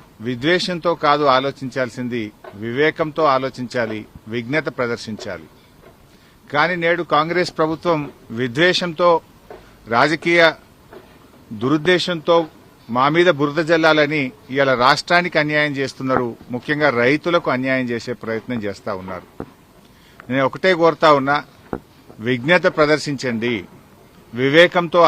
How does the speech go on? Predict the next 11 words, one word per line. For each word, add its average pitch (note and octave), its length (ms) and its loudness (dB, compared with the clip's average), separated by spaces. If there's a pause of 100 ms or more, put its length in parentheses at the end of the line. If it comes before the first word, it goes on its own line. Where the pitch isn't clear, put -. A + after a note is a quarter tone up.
ఆలోచించండి. B2+ 880 -2 (920)
ఈ B2+ 60 -2 (100)
రాజకీయాల F3 560 6
కోసం D#3+ 400 -2 (1040)
తెలంగాణ F3 560 4
రాష్ట్రం D#3 540 2
యొక్క D#3+ 180 0
నీటి D3 440 0
హక్కులను F3 540 0 (140)
కాలరాయొద్దు D3+ 720 4
అని C3 80 -4